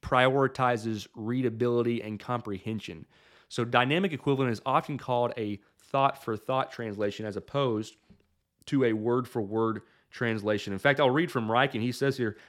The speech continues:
"Dynamic equivalent translators believe that the translator has the duty to make interpretive decisions for the ignorant reader." Now, I, when he puts it like that, it's,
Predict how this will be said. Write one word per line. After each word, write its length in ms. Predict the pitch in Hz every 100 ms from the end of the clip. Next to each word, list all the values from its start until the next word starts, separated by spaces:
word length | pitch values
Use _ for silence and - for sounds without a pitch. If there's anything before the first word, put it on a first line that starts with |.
| -
"Dynamic 440 | 127 135 175 202
equivalent 420 | 151 - 156 139 -
translators 560 | 143 143 120 113 110
believe 380 | 113 113 131 135
that 120 | 120
the 80 | 104
translator 680 | - 139 147 127 117 110 104
has 280 | 123 135 120
the 140 | 107
duty 460 | 110 123 147 151 - - -
to 100 | 110
make 260 | 117 127 113
interpretive 640 | 101 - 151 165 160 143
decisions 720 | 123 - 143 127 101 104 104 - -
for 160 | - 117
the 160 | 110 -
ignorant 460 | 123 127 120 113
reader." 460 | - 104 107 82 - _ _ _ _ _ - -
Now, 280 | 113 110 95
I, 100 | 120
when 160 | 120
he 60 | 113
puts 200 | 151 -
it 60 |
like 200 | 120 107 120
that, 280 | 110 98
it's, 220 | 87 -